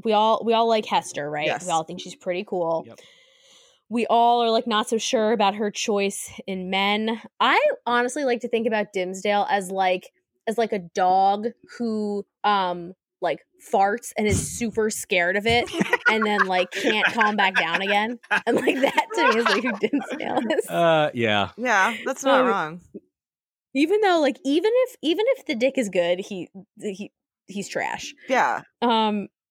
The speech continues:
Speaker 1: and so imagine that, that Hester is your friend, um, and, and please counsel her in a supportive yet non-judgmental manner, um, about why she should, like, ditch this guy.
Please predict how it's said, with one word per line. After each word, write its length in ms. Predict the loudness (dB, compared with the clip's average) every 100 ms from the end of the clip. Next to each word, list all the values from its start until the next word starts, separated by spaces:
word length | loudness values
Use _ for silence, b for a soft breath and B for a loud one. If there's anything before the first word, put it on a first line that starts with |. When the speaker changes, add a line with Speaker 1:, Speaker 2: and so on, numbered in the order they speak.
| _ _ _
Speaker 1:
and 180 | 0 0
so 440 | 0 2 2 0 -2 _ _ _ -2
imagine 600 | 2 4 2 2 2 2
that, 200 | 0 0 -2
that 240 | -2 -2 -4 -12
Hester 480 | 0 0 2 0
is 180 | 0 -2
your 200 | -2 -4
friend, 480 | -4 -2 -2 -2 -8 b b b b b b _
um, 160 | -4 -2
and, 200 | 0 -2 -2
and 100 | -6
please 360 | -2 0 0 -2
counsel 540 | -6 -2 -2 0 -2
her 280 | 0 2 0 0
in 100 | -2
a 60 |
supportive 800 | 0 -4 -8 -4 0 2 0 0 -8 _ -6
yet 300 | 0 0 0
non-judgmental 1300 | -2 0 2 0 -2 0 0 0 -4 -4 -2 -6 -2
manner, 480 | -2 0 0 -2 _ _ _ _
um, 160 | -2 0
about 240 | 2 2 4
why 140 | 2
she 160 | 0 -6
should, 240 | -6 -8 _ _ _
like, 140 | -4 -2
ditch 220 | -6 -6
this 180 | -10 -12
guy. 320 | -6 -6 -6